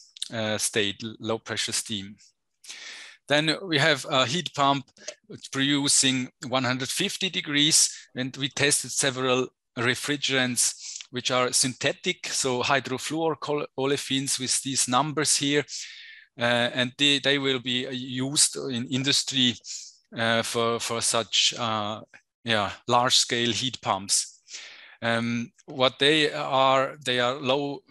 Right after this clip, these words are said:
uh, global warming potential and, uh, not flammable, not toxic. So quite, uh, interesting, uh, refrigerants. Um,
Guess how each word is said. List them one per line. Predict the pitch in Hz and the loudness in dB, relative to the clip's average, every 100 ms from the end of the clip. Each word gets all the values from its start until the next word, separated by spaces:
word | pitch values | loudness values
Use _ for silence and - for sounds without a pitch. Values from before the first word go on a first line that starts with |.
| 135 _ - _ - - | -20 _ -20 _ -20 -4
uh, | 117 113 | 0 0
global | 113 131 147 143 | 2 2 2 2
warming | 135 139 | 2 2
potential | 131 135 - 127 131 - 131 127 - - - _ _ | -2 -8 -2 -2 2 2 2 -2 -8 -20 -20 _ _
and, | 120 120 120 - | -2 -2 -2 -4
uh, | 120 117 | -2 2
not | 123 135 | 0 -2
flammable, | - 127 131 127 120 123 | -2 0 0 -2 -4 -4
not | 120 123 - | -2 -2 -2
toxic. | 123 - - 120 | -2 -2 -4 -2
So | - 123 123 - _ _ - - | 0 2 0 -8 _ _ -20 -4
quite, | - 131 127 - | 2 2 0 -2
uh, | 120 117 110 - | 2 2 -2 -4
interesting, | 135 190 170 - - 151 165 - - _ _ _ _ - _ _ - | -2 0 0 0 2 0 0 -10 -20 _ _ _ _ -20 _ _ -4
uh, | 120 120 | 2 2
refrigerants. | 120 - 117 - 110 95 - - - - - _ _ _ _ _ _ _ _ - - - _ | 2 0 -2 0 -2 -2 -2 -2 -6 -20 -20 _ _ _ _ _ _ _ _ -20 -20 -20 _
Um, | 123 135 143 143 | 2 2 2 -2